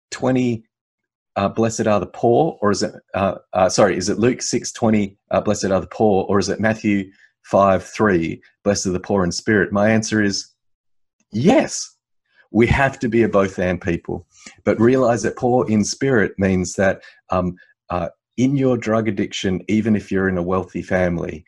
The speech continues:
you are not playing that off against the poor. The pain that you are feeling,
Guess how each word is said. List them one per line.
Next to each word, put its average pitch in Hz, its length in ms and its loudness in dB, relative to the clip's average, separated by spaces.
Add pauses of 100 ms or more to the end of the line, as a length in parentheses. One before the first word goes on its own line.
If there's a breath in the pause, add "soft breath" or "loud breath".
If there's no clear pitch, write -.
(140)
you 98 200 0
are 98 40 2
not 113 320 0
playing 104 380 0
that 95 260 -2
off 98 240 -4
against 90 380 -4
the 90 80 -10
poor. 80 360 -6 (280 loud breath)
The - 40 -14
pain 123 360 -2
that 113 120 2
you 107 240 0
are 104 60 -2
feeling, 90 560 -2